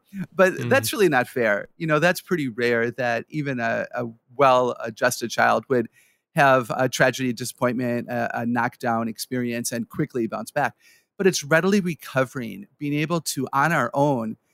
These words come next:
Speaker 1: stand back up when we've been knocked down. It's a choice. It starts as a choice. You know, a child who learns how to walk and falls down doesn't stay down.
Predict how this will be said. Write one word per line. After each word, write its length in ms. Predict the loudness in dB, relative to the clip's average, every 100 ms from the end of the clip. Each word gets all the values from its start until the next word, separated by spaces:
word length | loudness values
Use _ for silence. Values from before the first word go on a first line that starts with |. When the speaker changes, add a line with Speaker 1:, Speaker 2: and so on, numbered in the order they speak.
| _ -6
Speaker 1:
stand 360 | -2 2 2
back 220 | 2 2 2
up 200 | 0 0
when 80 | -2
we've 160 | -2
been 160 | -2 -2
knocked 280 | -2 -4 -2
down. 360 | 0 2 0 -2
It's 180 | 0
a 60 | 0
choice. 580 | 2 2 2 2 -4 -6 _
It 60 |
starts 320 | -2 0 0 -2
as 100 | -6
a 60 |
choice. 460 | 0 2 2 0 -6 _ _ 0
You 60 |
know, 80 | 0
a 20 |
child 240 | 2 0 2
who 60 |
learns 220 | 0 0
how 100 | 0
to 80 | 2
walk 400 | 2 2 0 -2
and 120 | -6
falls 320 | 0 2 2 0
down 300 | 0 0 0
doesn't 380 | 0 0 -2 -4
stay 260 | -2 -2
down. 420 | 0 0 -2 -6